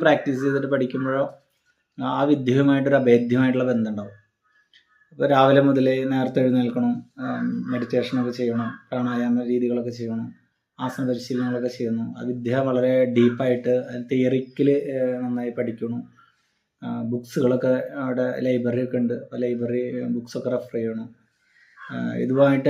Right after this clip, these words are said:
എക്സ്പീരിയൻസ് ഉള്ള പല ആളുകളുമായിട്ടും ഡിസ്കസ് ചെയ്യണം. അങ്ങനെ കുറച്ച് ദിവസം കണ്ടിന്യൂസ് നമ്മൾ ഈ വിഷയവുമായി മാത്രം ബന്ധപ്പെട്ട് അവിടെ നിൽക്കുമ്പോൾ, ആ, ഈ വിദ്യ കൂടുതൽ നമ്മളിലേക്ക് അടുക്കും. ഈ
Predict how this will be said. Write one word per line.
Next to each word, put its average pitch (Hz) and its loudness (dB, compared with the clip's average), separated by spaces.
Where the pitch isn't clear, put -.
എക്സ്പീരിയൻസ് 135 2
ഉള്ള 131 0
പല 127 0
ആളുകളുമായിട്ടും 123 0
ഡിസ്കസ് 120 -8
ചെയ്യണം. 120 -6
അങ്ങനെ 190 0
കുറച്ച് 196 0
ദിവസം 180 4
കണ്ടിന്യൂസ് 147 2
നമ്മൾ 143 2
ഈ 151 2
വിഷയവുമായി 143 2
മാത്രം 135 -2
ബന്ധപ്പെട്ട് 127 -2
അവിടെ 123 0
നിൽക്കുമ്പോൾ, 113 -4
ആ, 123 -6
ഈ 151 2
വിദ്യ 135 0
കൂടുതൽ 151 8
നമ്മളിലേക്ക് 127 4
അടുക്കും. - -4
ഈ - 4